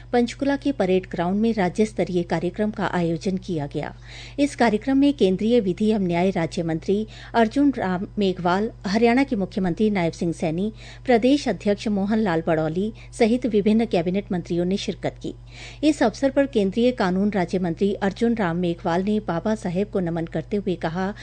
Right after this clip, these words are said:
कि आज का दिन गौरवपूर्ण और ऐतिहासिक दिन है। उन्होंने कहा कि बाबा साहेब जैसे लोगों ने मानवता को रास्ता दिखाने का काम किया है। ऐसे महान पुरुषों की शिक्षाएं हमारी धरोहर हैं।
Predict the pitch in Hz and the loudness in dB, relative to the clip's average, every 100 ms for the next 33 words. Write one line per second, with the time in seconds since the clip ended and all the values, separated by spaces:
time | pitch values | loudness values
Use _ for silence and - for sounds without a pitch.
0 | - - 262 269 240 262 - 277 262 262 | -16 -4 2 4 4 0 -2 0 2 2
1 | 202 180 175 - 196 208 - 180 165 175 | 2 0 0 0 0 0 0 0 0 -2
2 | 175 185 196 - 170 156 170 - - - | -4 -4 -6 -6 -8 -6 -8 -10 -16 -18
3 | - - 233 262 233 175 165 175 208 - | -14 0 2 4 4 2 0 -2 -4 -6
4 | - - 233 233 233 277 262 190 208 190 | -8 -2 4 4 4 2 2 0 0 0
5 | 185 196 185 165 196 202 214 220 - - | 0 0 0 0 0 0 0 -4 -10 0
6 | 220 220 233 277 269 233 180 175 - 214 | 2 2 0 -2 -2 0 0 -2 -2 -2
7 | 190 - 180 196 190 170 156 156 - 170 | -2 -4 -2 -2 -4 -4 -4 -4 -6 -6
8 | 156 196 - - - - - - 254 254 | -4 -6 -8 -14 -20 -20 -6 4 4 4
9 | 302 233 202 240 220 190 - 240 240 - | 2 2 2 2 0 0 -4 -2 -4 -4
10 | - 196 185 202 202 180 185 185 170 160 | -6 -4 -2 -2 -2 0 -2 -2 -4 -2
11 | 160 - 151 | -4 -6 -12